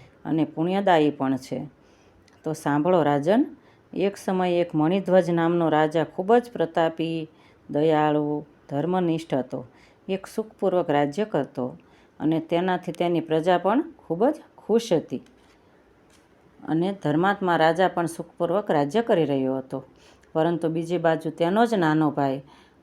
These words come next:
વજ-, વ્રજધ્વજ આ બધું સહન થતું ન હતું. તે ખૂબ જ કપટી અને અધર્મી હતો. તેનાથી પોતાના મોટા ભાઈની આ પ્રસિદ્ધિ સહન ના થતી. તે ખૂબ જ તેની ઈર્ષા કરતો હતો. આનું એ જ પરિણામ આવ્યું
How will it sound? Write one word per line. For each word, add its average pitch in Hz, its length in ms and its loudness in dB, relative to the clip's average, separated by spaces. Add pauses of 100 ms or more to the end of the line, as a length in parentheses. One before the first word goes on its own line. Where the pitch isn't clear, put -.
વજ-, 160 340 -2
વ્રજધ્વજ 165 720 0 (640)
આ 175 180 2
બધું 180 360 0
સહન 185 400 0
થતું 190 360 -4
ન 214 80 0
હતું. 143 460 -2 (180)
તે 160 80 -6
ખૂબ 170 300 -2
જ 170 220 -2
કપટી 175 460 -2
અને 175 300 0 (220)
અધર્મી 190 540 4
હતો. 139 300 -2 (420)
તેનાથી 165 440 0
પોતાના 165 420 -2
મોટા 160 320 0
ભાઈની 165 420 0
આ 156 80 2
પ્રસિદ્ધિ 180 720 -2 (800)
સહન 208 380 0
ના 170 120 0
થતી. 139 340 -6
તે 175 200 -6
ખૂબ 220 320 2
જ 277 160 0
તેની 170 260 2
ઈર્ષા 147 300 -2
કરતો 139 400 -6
હતો. 135 260 -10 (600)
આનું 170 300 -2
એ 202 180 2
જ 226 120 -14
પરિણામ 165 460 2
આવ્યું 190 400 -2